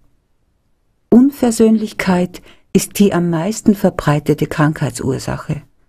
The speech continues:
Sie verhärtet die Arterien oder die Leber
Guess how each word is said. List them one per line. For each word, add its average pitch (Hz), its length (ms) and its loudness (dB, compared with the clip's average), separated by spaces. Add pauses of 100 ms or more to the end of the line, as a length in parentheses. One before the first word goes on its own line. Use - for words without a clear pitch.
(500)
Sie - 180 4
verhärtet 185 720 -2
die 165 120 2
Arterien 190 720 0
oder 156 200 -4
die 151 100 -4
Leber 202 520 0